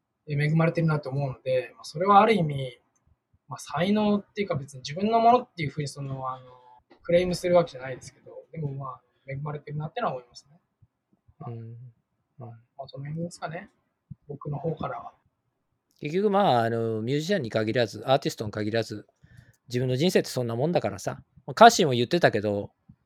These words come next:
Speaker 2: たまにそこら辺すごく、あの、なんていうか、死生観まで言わないけど、歌詞が言うことすごく共感できるんだけど、別に自分の人生なんか大したことないからって、たまにそんなことを言ったりとか、誰も見てないからって言って、それはすごくネガティブな風に言ってるんじゃなくて、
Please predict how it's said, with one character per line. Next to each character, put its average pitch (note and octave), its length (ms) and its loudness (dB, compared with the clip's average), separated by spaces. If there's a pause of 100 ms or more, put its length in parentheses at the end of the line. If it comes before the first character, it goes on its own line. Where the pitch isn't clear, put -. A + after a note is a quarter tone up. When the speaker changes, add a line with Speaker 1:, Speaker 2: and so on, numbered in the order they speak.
(100)
Speaker 2:
た E3 100 0
ま E3+ 80 4
に F3 60 2
そ E3+ 120 2
こ E3 80 4
ら D#3+ 80 6
辺 D#3 120 2
す E3+ 100 -2
ご D#3 100 4
く、 G#2 320 -4
あ G#2 60 -4
の、 G2+ 300 -10 (420)
な A2+ 140 -2
ん G#2+ 40 -8
て - 60 -4
い - 20 -16
う - 20 -20
か、 - 60 -12
死 - 140 -6
生 F3+ 180 2
観 G#2+ 160 0
ま G#2 80 -2
で G2+ 80 -6
言 G#2 80 -2
わ G#2+ 80 -2
な G#2 100 -4
い G#2 40 -8
け G#2 100 -8
ど、 G2+ 200 -12 (260)
歌 - 120 2
詞 - 140 -2
が A2 60 0
言 G#2+ 80 0
う G#2+ 40 -4
こ A2+ 120 -2
と G#2 80 -6
す - 120 -8
ご A#2 100 -2
く G2+ 220 -10 (520)
共 C#3+ 160 4
感 C#3 160 2
で C3 100 0
き C3+ 80 2
る A2+ 100 -4
ん F#2+ 40 -10
だ F#2+ 100 -12
け G2+ 80 -8
ど、 G#2+ 240 -2 (380)
別 C#3 220 2
に C#3 280 -2 (140)
自 C#3+ 160 2
分 C#3 120 4
の D#3 80 8
人 E3+ 160 4
生 F#3+ 140 6
な C3+ 80 6
ん A#2+ 40 0
か A2+ 100 0
大 C3+ 180 6
し - 60 0
た G#3+ 100 10
こ E3+ 80 4
と A#2 80 -4
な A#2 140 6
い D3 40 2
か B2+ 120 4
ら G2+ 60 -4
っ G#2 60 -16
て、 - 340 -10 (160)
た A#2 100 2
ま A#2 100 2
に A2+ 220 -4
そ C3 140 -2
ん B2 40 0
な A#2+ 80 2
こ A#2+ 100 0
と A2+ 100 -4
を - 20 -2
言 G2+ 100 -6
っ - 20 -18
た G#2+ 140 -4
り G2 60 -6
と G2+ 120 -12
か、 G#2+ 320 0
誰 C3 180 6
も D#3+ 100 6
見 F#3 120 2
て F#3 100 6
な C#3+ 120 8
い C3+ 40 2
か A#2 100 0
ら G2+ 100 -6
っ - 20 -18
て - 100 -20
言 G2+ 100 -14
っ - 20 -20
て、 G#2+ 140 -2
そ F3 100 0
れ G#3+ 80 8
は G#3+ 100 8
す - 120 -6
ご C4+ 60 0
く F3+ 60 2
ネ B3+ 120 8
ガ E4 100 12
テ C4+ 80 4
ィ G#3 40 4
ブ E3+ 80 4
な C3+ 120 6
風 D3+ 180 0
に B2 80 -4
言 A#2+ 100 2
っ - 20 -14
て - 160 0
る E3 120 2
ん C#3+ 40 -8
じ B2 60 -2
ゃ G#2+ 40 -2
な G#2+ 100 -4
く - 100 -12
て、 A2+ 420 0